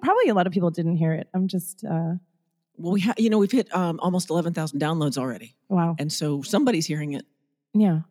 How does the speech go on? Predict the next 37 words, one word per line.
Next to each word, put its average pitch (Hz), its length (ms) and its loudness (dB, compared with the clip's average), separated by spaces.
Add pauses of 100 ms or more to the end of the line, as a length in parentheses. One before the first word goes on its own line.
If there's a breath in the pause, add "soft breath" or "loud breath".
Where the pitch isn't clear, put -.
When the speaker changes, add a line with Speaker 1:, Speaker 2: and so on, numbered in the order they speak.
Speaker 2:
So - 200 -8
Speaker 1:
Well, 294 120 4
you 320 140 2
might 381 160 0
not 381 140 2
have 262 80 0
noticed, 269 360 0
though, 156 320 -4
you 214 120 -2
know, 202 260 0
'cause 247 160 0
it 233 60 -4
was 254 120 0
really 311 220 2
quick. - 400 -6 (220)
But 330 100 2
it - 100 2
was 240 120 2
just 247 160 0
Speaker 2:
<laughs> - 40 4
Speaker 1:
right 226 240 0
at 208 120 -2
that 208 180 0
moment. 202 260 2
I 117 60 -2
was 160 100 -8
like, 95 120 -8
"Get 143 120 -6
on 165 100 -2
your 160 100 0
knees." 160 280 -2
I - 80 -12
was 170 160 -8
like, 180 140 -10 (360 soft breath)
I 240 60 -12 (200)
mean, 427 180 2
it's, 330 100 -8